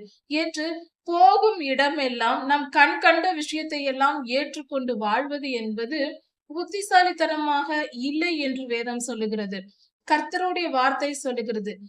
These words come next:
"கண் கண்ட போக்கின்படி போகாதே" என்று கர்த்தர் சொல்லுகிறார். மனிதனுக்கு கொடுக்கிற ஆலோசனை இது. எல்லா மனிதர்களுக்கும் இது பொருந்தும். வாழ்க்கை என்பது இப்படிதான் வாழ வேண்டும் என்கிற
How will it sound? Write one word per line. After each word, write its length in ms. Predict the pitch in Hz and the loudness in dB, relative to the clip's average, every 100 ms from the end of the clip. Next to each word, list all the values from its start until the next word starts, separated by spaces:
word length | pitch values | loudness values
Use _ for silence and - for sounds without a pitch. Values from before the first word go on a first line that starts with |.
| _ | _
"கண் 240 | - 311 320 | 0 0 4
கண்ட 260 | 349 349 370 370 _ _ | 0 2 -2 -4 _ _
போக்கின்படி 800 | - 359 359 359 339 294 285 320 - | -4 0 0 -2 -2 0 0 -2 -2
போகாதே" 720 | 294 339 339 339 302 277 269 208 - _ _ _ _ | -2 0 0 0 2 0 0 -2 -8 _ _ _ _
என்று 340 | 269 269 254 | 0 0 -2
கர்த்தர் 360 | 277 247 240 247 | -2 -2 -2 -6
சொல்லுகிறார். 680 | - 233 220 220 208 190 190 | -4 -6 -4 -2 -2 -4 -6
மனிதனுக்கு 640 | 202 254 311 349 349 339 320 | -2 -2 0 -4 -6 -8 -6
கொடுக்கிற 420 | 294 277 302 277 | -6 -6 -2 0
ஆலோசனை 680 | 247 254 285 277 285 269 240 | 2 0 -2 -4 -6 -4 -4
இது. 180 | 202 208 - _ _ | -6 -8 -12 _ _
எல்லா 420 | 254 294 330 359 | -4 0 0 0
மனிதர்களுக்கும் 880 | 294 262 302 320 311 294 294 311 269 | -2 -2 -2 -2 -2 -4 -4 -6 -6
இது 240 | 233 220 | -6 -6
பொருந்தும். 460 | 240 240 233 214 208 _ _ _ | -4 -4 -4 -6 -8 _ _ _
வாழ்க்கை 500 | 254 294 370 370 381 | 0 2 2 0 -4
என்பது 420 | 330 277 254 254 | -4 -2 0 0
இப்படிதான் 720 | 302 247 214 294 277 285 285 247 | -2 -6 -6 -6 -4 0 0 0
வாழ 420 | 226 254 302 311 | 0 2 2 0
வேண்டும் 380 | 294 277 302 262 | -2 -4 -6 -4
என்கிற 360 | 254 240 247 | -6 -4 -2